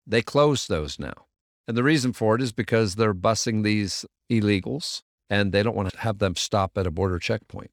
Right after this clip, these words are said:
Just absolute insanity. As for Afghanistan, if you go back to the Obama administration, Obama made a statement when he got in office early on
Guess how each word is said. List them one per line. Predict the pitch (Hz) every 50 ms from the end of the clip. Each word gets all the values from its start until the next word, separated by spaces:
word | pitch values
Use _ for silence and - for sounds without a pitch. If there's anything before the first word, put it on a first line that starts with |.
| _ _
Just | - 170 160 - -
absolute | 180 190 175 - - 175 170 151 131
insanity. | 131 117 - - - 139 143 160 160 127 90 85 64 - - -
As | 143 170 170 -
for | - 175 180
Afghanistan, | 160 143 131 - - 131 131 139 147 123 - - 123 113 110 107 104 101 - -
if | -
you | 131 131
go | 117 131 127
back | 113 147 156 156 -
to | - 147
the | 131 127 120
Obama | 98 110 120 127 135 143
administration, | 127 110 113 113 107 101 - - 123 120 113 - - 165
Obama | 165 156 202 208 226 233 214
made | 185 175 156 135
a |
statement | - - - 147 147 143 - 131 127
when | 117 117 113
he | 107
got | 107 110 110 110
in | 104 104
office | 110 113 120 107 - 107 92 - -
early | 120 120 120 117 110 107
on | 107 107 113 117 107 101 98 95 90